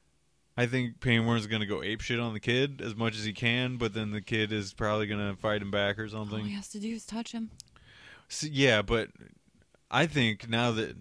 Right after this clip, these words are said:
Speaker 1: like, the kid has done fucked up this house, or either Ruth did or he did or the combination of both,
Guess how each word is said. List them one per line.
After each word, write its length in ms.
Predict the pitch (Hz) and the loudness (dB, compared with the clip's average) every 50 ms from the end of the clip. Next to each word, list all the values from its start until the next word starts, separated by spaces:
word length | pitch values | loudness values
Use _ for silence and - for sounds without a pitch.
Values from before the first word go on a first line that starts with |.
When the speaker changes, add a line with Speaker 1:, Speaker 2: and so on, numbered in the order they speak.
| - - _ - | -18 -20 _ -8
Speaker 1:
like, 260 | 113 104 98 87 101 | -6 -4 -4 -4 -6
the 80 | 98 104 | -6 -8
kid 320 | - - 120 113 107 101 | -4 -2 0 0 0 2
has 420 | 110 101 95 92 90 85 101 - - _ _ _ _ _ _ _ _ _ _ _ - | 2 2 2 2 0 -2 -8 -14 -18 _ _ _ _ _ _ _ _ _ _ _ -8
done 240 | 107 117 113 113 107 | -4 -2 0 0 0
fucked 280 | - - 117 104 - 110 | 0 -2 -2 -2 0 -2
up 160 | 104 101 95 | -2 -2 -2
this 160 | 107 101 - | -4 -6 -4
house, 380 | 107 95 98 101 107 107 - - - - | -2 0 0 0 0 -2 -4 -8 -8 -6
or 260 | 110 110 104 101 85 | -4 -2 -2 -2 -2
either 300 | 76 101 101 92 104 98 | -2 -4 -4 -4 -4 -4
Ruth 300 | 90 98 95 98 101 - | -2 -2 -2 -4 -4 -4
did 200 | 107 104 101 92 | -4 -2 -2 -2
or 120 | 98 95 | -2 -4
he 160 | 98 104 101 | -4 -4 -6
did 200 | 92 101 101 92 | -4 -4 -4 -2
or 180 | 101 98 98 98 | -2 -2 0 -2
the 100 | 95 98 | -2 -4
combination 540 | - 104 101 95 95 92 95 98 98 104 98 | -4 -6 -6 -6 -6 -6 -6 -6 -4 -4 -6
of 120 | 95 90 | -6 -6
both, 280 | 87 95 95 98 104 | -6 -4 -4 -4 -6